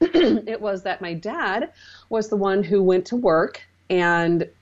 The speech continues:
made all of the money, thus, a-, and, well, and, and he, um, so my mom, there was four of us children, and so my mom stayed home. They put us through private school, so my dad was continually working,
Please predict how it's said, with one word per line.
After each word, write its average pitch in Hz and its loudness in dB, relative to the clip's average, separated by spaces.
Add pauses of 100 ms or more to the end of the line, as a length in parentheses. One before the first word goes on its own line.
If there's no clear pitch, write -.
(400)
made 185 4
all 170 2
of 202 -4
the 254 -2
money, 196 -2 (500)
thus, 208 0 (100)
a-, 247 -2
and, 214 2
well, 190 4
and, 196 2
and 208 2
he, 220 2
um, 165 2
so - -2
my 190 4
mom, 226 2
there 185 2
was 175 -2
four 262 2
of 170 2
us 143 0
children, 196 0
and 180 0
so 202 -2
my 180 0
mom 190 0 (100)
stayed 202 0
home. 214 2
They 190 4
put 196 0
us 190 -2
through 180 -4
private 180 0
school, 262 2
so 220 -4
my 196 0
dad 196 2
was 175 -4
continually 185 2
working, 175 0